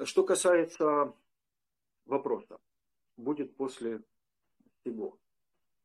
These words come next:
А следует ли отсюда футуризм? Я не думаю. Всё зависит от того, как мы понимаем, после чего. Вот если вторая, третья глава, как у диспенсионалистов, это вся история церкви, они же так и говорят, что,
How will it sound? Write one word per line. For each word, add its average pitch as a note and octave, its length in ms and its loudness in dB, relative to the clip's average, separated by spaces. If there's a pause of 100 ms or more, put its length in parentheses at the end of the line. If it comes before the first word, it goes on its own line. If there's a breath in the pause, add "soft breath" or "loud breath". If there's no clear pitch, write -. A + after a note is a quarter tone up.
(920)
А - 160 -12
следует F3+ 380 2
ли D3 80 2
отсюда C3+ 320 -4
футуризм? C3+ 560 -10 (920)
Я B2+ 160 -6
не D#3 100 -6
думаю. G2+ 380 -14 (100)
Всё D3+ 340 -4
зависит C3 320 -10
от C3 120 -12
того, B2+ 200 -4
как B2+ 220 -10
мы A#2 100 -12
понимаем, A#2 720 -12 (680)
после C3 380 -6
чего. C3 460 -8 (1080)
Вот B2 160 -8
если C3 420 -4 (280)
вторая, C3+ 380 0
третья B2+ 420 -2
глава, A#2 340 -2
как G2+ 180 -18
у G#2+ 60 -14
диспенсионалистов, A2+ 840 -14 (920)
это A#2+ 280 -6
вся C3 260 0
история A2+ 380 -4
церкви, G#3 360 -6
они C#3 220 -8
же C#3 100 -20
так B2+ 200 -10
и B2+ 40 -8
говорят, C3+ 340 -4
что, - 280 -10